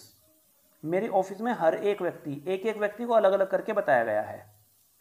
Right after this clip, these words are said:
honest है and does और करता है अपना काम। अपना काम जब एक एक को हम अलग अलग करके बता रहे हैं तो उसके लिए ही जाना चाहिए।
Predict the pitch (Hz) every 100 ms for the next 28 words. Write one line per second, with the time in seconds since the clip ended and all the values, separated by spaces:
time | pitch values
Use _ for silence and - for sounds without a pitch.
0 | _ _ _ _ 175 175 202 233 - 240
1 | 277 226 247 185 220 233 226 175 160 170
2 | 226 - 214 214 214 208 151 113 110 -
3 | _ _ _ _ 196 190 233 262 254 214
4 | 190 202 226 214 214 240 233 233 240 196
5 | 202 214 220 214 208 190 170 156 185 202
6 | 185 220 196 185 185 160 143 113 101 101